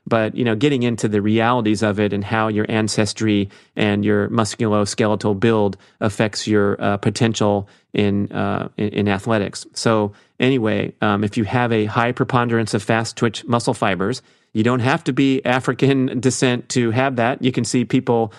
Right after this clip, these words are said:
um, of all, uh, uh, ethnicities, uh, displaying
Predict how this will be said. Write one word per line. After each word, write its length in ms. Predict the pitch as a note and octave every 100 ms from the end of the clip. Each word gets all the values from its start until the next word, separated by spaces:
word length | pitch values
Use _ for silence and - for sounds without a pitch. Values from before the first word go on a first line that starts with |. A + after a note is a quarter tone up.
| - -
um, 380 | A#2+ A2+ A2 -
of 160 | A#2 G2+
all, 460 | A#2+ B2 B2 A#2+
uh, 320 | - A2+ G#2+ G#2+ - _ -
uh, 380 | - A2 - A2
ethnicities, 800 | B2 G#2 A#2+ A#2 B2 A2+ A2 G#2+ -
uh, 180 | G#2+ G#2+
displaying 580 | G#2+ - A#2+ A2 G#2+